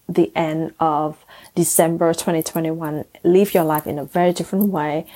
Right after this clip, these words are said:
then it is a time for you to act now and don't wait for it, because the more you wait, the more you are wasting your energy and your time.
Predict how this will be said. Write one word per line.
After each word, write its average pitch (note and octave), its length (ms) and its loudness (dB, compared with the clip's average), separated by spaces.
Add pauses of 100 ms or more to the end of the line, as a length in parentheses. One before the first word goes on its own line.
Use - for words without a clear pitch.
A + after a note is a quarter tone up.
(220)
then E3+ 480 0
it F#3 160 4
is F3+ 200 2
a E3 60 0
time D#3+ 300 -4
for F3 120 -2
you D#3+ 180 2
to - 240 -8
act - 320 -4
now D#3 400 -2
and D#3+ 200 -4
don't D3+ 360 -4
wait - 260 -2
for A3 260 0
it, B3 220 2 (140)
because E3 580 -4 (340)
the F3 200 -2
more E3 240 -2
you F#3+ 160 6
wait, F#3+ 340 2
the E3 80 2
more D#3 180 -2
you D3+ 220 0
are C3+ 180 -4
wasting F3+ 600 2
your - 140 -6
energy E3 320 -2
and C#3+ 80 -8
your C3+ 100 -10
time. F3+ 540 -6